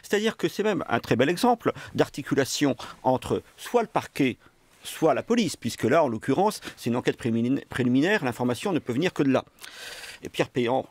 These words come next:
euh, Feu Pierre Péan l'avait bien décrit, le, le, que ce genre de pro-, de, de, de procédé, qui fait qu'effectivement, il y a une autorité, soit le parquet,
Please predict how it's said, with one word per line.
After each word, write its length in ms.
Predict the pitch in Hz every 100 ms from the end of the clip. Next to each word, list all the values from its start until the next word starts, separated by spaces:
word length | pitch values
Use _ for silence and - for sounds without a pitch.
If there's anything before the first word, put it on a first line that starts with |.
| -
euh, 260 | 92 98 87
Feu 200 | - 151
Pierre 200 | 127 -
Péan 240 | 120 127
l'avait 220 | 131 101 104
bien 180 | 117
décrit, 280 | 120 110 143
le, 120 | 110
le, 220 | 90 98 90
que 140 | 101
ce 120 | 92 113
genre 160 | 127
de 80 | 117
pro-, 160 | - 110
de, 200 | 110 117 -
de, 380 | 107 107 101 95 98
de 120 | 95 76
procédé, 520 | - 117 107 160 254 - - -
qui 120 | -
fait 140 | 110 208
qu'effectivement, 580 | 127 123 - 120 214 247
il 100 | 135
y 80 |
a 80 | 147
une 120 | 131
autorité, 520 | 127 - 110 107 262 269 _ _
soit 400 | - - 151 117 _ -
le 120 | 113
parquet, 400 | 117 - 135